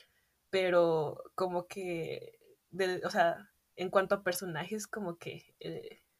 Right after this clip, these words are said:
el anime es muy bueno tratando, este, qué onda con cada personaje. Y,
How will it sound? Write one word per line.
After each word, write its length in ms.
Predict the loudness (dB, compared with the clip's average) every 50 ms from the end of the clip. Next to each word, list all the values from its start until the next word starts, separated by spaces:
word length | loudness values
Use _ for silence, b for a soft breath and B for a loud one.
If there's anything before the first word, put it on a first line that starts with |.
| _ -10
el 160 | -6 -2 0
anime 300 | 0 0 0 0 0 -2
es 120 | -2 0 0
muy 100 | 0 0
bueno 280 | 0 0 0 -2 -4
tratando, 600 | -4 -6 -6 -6 -6 -10 -10 -8 -8 -10 -10 -8 -8
este, 460 | -10 -10 -10 -14 _ -12 -12 -12 -12 _ _ _ _ _ _ _ _ _ _ _ _ _ _ -4
qué 120 | 0 0
onda 260 | 2 2 2 0 -2 -2
con 160 | -4 -8 -4
cada 260 | -4 -4 -4 -6 -8
personaje. 560 | -8 -12 -12 -10 -10 -10 -10 -10 -12 -16 -20 -20
Y, 160 | -20 -20